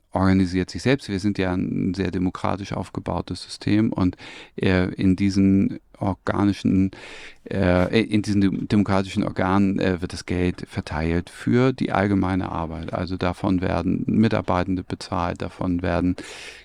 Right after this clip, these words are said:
Kirchen erhalten. Hier in Nordfriesland wissen wir was davon. Wir haben unglaublich viele wunderschöne, sehr alte, sehr kostspielige Kirchen, die zu unterhalten teuer ist,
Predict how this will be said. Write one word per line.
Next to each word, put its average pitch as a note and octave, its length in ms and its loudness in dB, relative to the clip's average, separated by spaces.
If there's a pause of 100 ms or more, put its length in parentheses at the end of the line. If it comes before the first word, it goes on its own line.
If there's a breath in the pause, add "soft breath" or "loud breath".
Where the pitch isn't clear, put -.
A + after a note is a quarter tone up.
Kirchen A#2 340 4
erhalten. F#2+ 400 2
Hier F#2+ 220 0
in F#2+ 60 2
Nordfriesland F#2+ 560 0
wissen G2+ 240 0
wir G#2 120 0
was G#2 160 -2
davon. A2 400 0
Wir F#2+ 120 2
haben F#2 200 2 (1000 loud breath)
unglaublich A2+ 720 4
viele G#2+ 320 -4 (180)
wunderschöne, G#2+ 960 2
sehr G2 480 2
alte, F2+ 580 0 (160)
sehr G2 380 2
kostspielige F#2 640 -2
Kirchen, F#2+ 400 -4
die F#2+ 120 -2
zu - 140 -8
unterhalten A#2 500 2
teuer B2 380 -2
ist, B2+ 200 -8